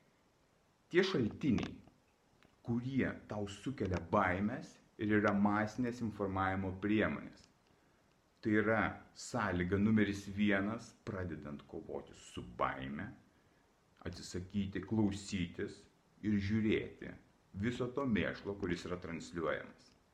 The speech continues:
Tu niekada negalėsi gyventi geriausio savo gyvenimo, niekada nebūsi drąsus ir nepradėsi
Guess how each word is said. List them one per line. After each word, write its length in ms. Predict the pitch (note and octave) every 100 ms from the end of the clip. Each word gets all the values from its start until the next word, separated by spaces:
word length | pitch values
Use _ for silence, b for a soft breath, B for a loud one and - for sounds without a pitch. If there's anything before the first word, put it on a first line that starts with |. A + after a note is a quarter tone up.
| b b b
Tu 160 | - G#2+
niekada 560 | G#2+ A2+ - - E2
negalėsi 640 | D2 C#2+ C2+ D#2+ D#2+ - -
gyventi 480 | E2+ E2 D#2 D2 -
geriausio 540 | - G2+ E2 C#2+ - -
savo 260 | - D#2
gyvenimo, 640 | D#2+ F2 E2 C#2+ C#2+ D2 D#2
niekada 400 | F#2 G2+ B2 B2+
nebūsi 560 | C3 A#2 B2 B2+ B2+
drąsus 480 | A2 G2+ F#2 - A2+
ir 140 | A2 G2
nepradėsi 640 | F#2 G2 G2 G#2 - F#2